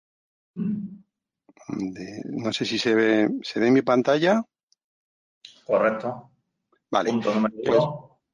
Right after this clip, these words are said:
Speaker 1: entonces, estamos aquí, vamos a ir repasando la, o sea, con el contexto que habéis dicho,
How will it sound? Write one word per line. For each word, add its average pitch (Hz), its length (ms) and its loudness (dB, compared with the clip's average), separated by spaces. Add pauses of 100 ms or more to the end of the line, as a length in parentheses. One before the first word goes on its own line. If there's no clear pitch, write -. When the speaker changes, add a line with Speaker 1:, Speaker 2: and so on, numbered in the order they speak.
(360)
Speaker 1:
entonces, 113 500 2
estamos 147 440 2
aquí, 165 400 0
vamos 131 260 4
a 139 200 6
ir 143 120 4
repasando 131 560 2
la, 113 560 2
o 233 300 -10
sea, - 120 -6
con 107 120 0
el 104 80 -2
contexto 123 360 0
que 147 80 -2
habéis 131 220 0
dicho, 208 380 2